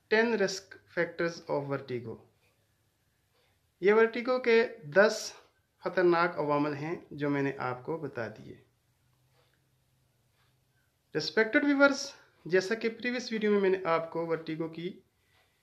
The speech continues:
प्रिवेंशंस के मतलब बताया था, so kindly आप उन प्रिवेंशंस को फॉलो करें ताकि आप वर्टिगो से बच सकें।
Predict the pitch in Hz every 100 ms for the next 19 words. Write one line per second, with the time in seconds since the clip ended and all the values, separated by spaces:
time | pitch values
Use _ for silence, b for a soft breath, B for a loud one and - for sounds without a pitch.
0 | _ _ _ - 180 185 196 196 220 214
1 | 208 180 151 147 147 147 135 131 131 147
2 | 202 - _ _ _ _ _ _ _ -
3 | - 160 190 214 247 247 254 - - 185
4 | 196 - - - 254 262 208 185 185 185
5 | 190 - 170 160 170 - _ _ - 151
6 | 147 147 147 147 175 - _ _ _ _
7 | 147 147 147 151 - 135 143 - - _
8 | _ 151 143 139 139 135 165 - 127 127
9 | - 110 -